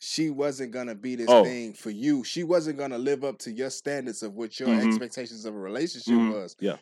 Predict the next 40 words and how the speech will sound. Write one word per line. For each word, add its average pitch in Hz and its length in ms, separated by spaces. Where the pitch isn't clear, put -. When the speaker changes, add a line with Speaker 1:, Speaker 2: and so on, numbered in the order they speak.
Speaker 1:
because 120 360
of 110 80
how 127 320
you 113 240
got 113 240
int-, - 200
intertwined 135 560
with 113 120
her 135 120
Speaker 2:
Yeah. 120 100
Speaker 1:
and 110 80
what 123 100
she - 100
was 120 140
doing 113 240
to - 200
Speaker 2:
Now, - 120
Speaker 1:
do. 131 100
Speaker 2:
now 151 160
that 160 300
you're 156 100
correct 139 400
on, 107 140
because 120 360
I, 143 280
I, 127 280
because 165 240
somebody's 160 440
stating 135 340
their 117 100
feelings 131 400
and 120 160
saying 139 300
all 131 140
this 131 120
stuff, 139 320
then 143 160
I 143 160
allow 123 460
th-, 101 260